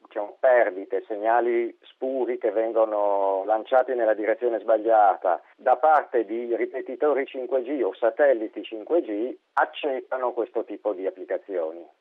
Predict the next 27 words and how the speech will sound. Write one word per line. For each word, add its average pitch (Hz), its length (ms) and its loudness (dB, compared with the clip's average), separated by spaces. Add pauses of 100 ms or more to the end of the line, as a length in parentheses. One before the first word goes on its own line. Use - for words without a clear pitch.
(140)
È - 120 -10
come 143 440 0
cercare 131 520 2
di 113 120 -2
guardare 117 760 4
delle 113 240 0
lucciole 139 560 0
con 110 160 -6
un 110 220 -6
faro 110 340 4
puntato 95 540 -2
addosso. 82 580 -6 (300)
I 113 40 0
radioastronomi 147 720 0
sono 139 180 0
abbastanza 131 500 2
abituati 120 720 2
che 107 260 2 (320)
vengono 117 500 0
scacciati 123 600 2
via 120 240 2
via 107 300 2
dalle 98 180 0
frequenze 107 520 -4
usate 104 440 2
per 92 240 0
applicazioni 95 1040 -4